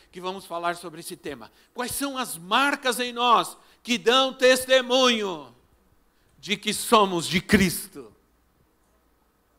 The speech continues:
Hã? Não, não há uma marca na minha vida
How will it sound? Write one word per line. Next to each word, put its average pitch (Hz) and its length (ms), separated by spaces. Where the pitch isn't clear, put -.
Hã? 190 320
Não, 247 640
não 302 320
há 311 100
uma 262 240
marca 208 720
na 170 140
minha 185 240
vida 165 520